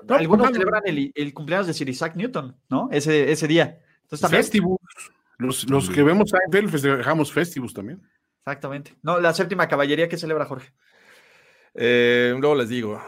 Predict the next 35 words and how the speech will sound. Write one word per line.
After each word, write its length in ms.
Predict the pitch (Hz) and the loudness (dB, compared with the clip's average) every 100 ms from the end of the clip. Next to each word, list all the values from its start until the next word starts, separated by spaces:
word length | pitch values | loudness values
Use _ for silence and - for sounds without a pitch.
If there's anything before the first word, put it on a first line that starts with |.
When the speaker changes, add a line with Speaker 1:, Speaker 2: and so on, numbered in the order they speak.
| - - - - - | -16 -14 -12 -14 -8
Speaker 2:
Entonces, 380 | - 143 135 196 | 0 2 2 2
Speaker 1:
No, 60 | 214 | 2
van 160 | 233 | 2
a 40 | 220 | 2
quemar 240 | 180 208 | 0 0
la 140 | 196 | 0
cruz, 260 | 185 208 190 | 0 0 0
güey. 160 | 165 160 - - - - | -2 -2 -6 -18 -16 -8
Speaker 3:
<laughs> 1000 | 214 - 180 233 - 131 175 165 - 160 | -6 -4 -4 -2 -2 0 0 -2 -14 -4
Vamos 180 | 160 165 | 2 2
a 40 | |
quemar 240 | 139 147 190 | 2 2 0
la 100 | 185 | 0
cruz. 160 | 135 | -6
<laughs> 2250 | - 165 - 165 160 - 156 - 151 - 165 196 113 95 117 92 120 247 226 - - 131 _ | -2 -2 0 -2 -2 -2 -4 -4 -10 -10 -8 -4 -4 -2 -4 -6 -10 -10 -16 -14 -8 -8 _
Libros 580 | 110 139 160 160 139 120 | -6 -2 0 2 2 0
y 60 | |
muchas 260 | 135 135 107 | -6 -6 -6
cosas 240 | 110 101 | -8 -10
más. 260 | 85 - - | -12 -16 -18
Así 160 | - 104 | -6 -4
es 80 | |
que 240 | - 120 131 - 120 - 143 _ _ _ - | -2 -6 -6 -8 -10 -12 -20 _ _ _ 0
Speaker 2:
Pero, 300 | 185 139 120 131 | 4 6 4 4
muchachos, 720 | 139 135 214 - 214 - - | 2 2 0 0 -6 -6 -6
esto 380 | 202 202 - 196 | -4 -4 -2 -4
ha 60 | |
sido 340 | 180 196 190 - | -4 -6 -6 -4
otro 460 | 214 196 190 185 175 | 0 0 0 -2 0
episodio 600 | 143 143 131 160 165 143 | -2 -4 0 2 2 0
espectacular 920 | 139 - 131 135 131 139 143 147 - | -2 -4 -4 -4 -4 -2 -2 -2 -10
y 160 | 196 226 | -12 -4
memorable 560 | 202 160 139 139 139 | -4 -2 0 0 2
de 120 | 131 | 0
Playbook. 420 | 127 143 143 175 | 2 2 2 0